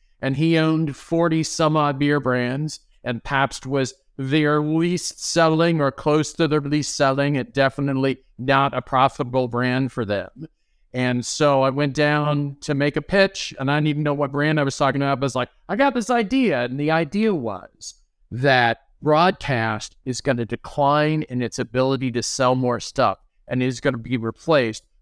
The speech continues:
by two people who already know each other talking about stuff that they love, one talking to another.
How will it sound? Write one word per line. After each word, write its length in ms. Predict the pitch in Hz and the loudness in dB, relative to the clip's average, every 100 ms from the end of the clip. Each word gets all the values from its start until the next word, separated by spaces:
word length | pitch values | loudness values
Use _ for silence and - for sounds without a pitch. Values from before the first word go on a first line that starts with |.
| - | -2
by 160 | 113 | 0
two 260 | - - 180 | 0 -2 -2
people 380 | 165 143 135 131 | -2 -2 0 -2
who 180 | 131 139 | 0 0
already 300 | 135 127 123 | 2 0 2
know 260 | 135 151 | 2 2
each 160 | 120 - | 0 0
other 380 | 104 104 110 - _ _ | -2 -2 -6 -8 _ _
talking 440 | - 156 143 156 139 | -6 0 0 2 0
about 200 | 131 123 | 0 -2
stuff 360 | - 131 117 | -4 -2 -2
that 140 | 123 110 | -4 -2
they 120 | 117 | 0
love, 460 | 104 92 - _ _ _ _ _ - | 0 -2 -6 _ _ _ _ _ -10
one 320 | 120 143 143 | -2 0 0
talking 380 | 143 127 131 123 | 0 -2 -2 -4
to 160 | 127 | -2
another. 300 | 117 113 - | -2 -2 -4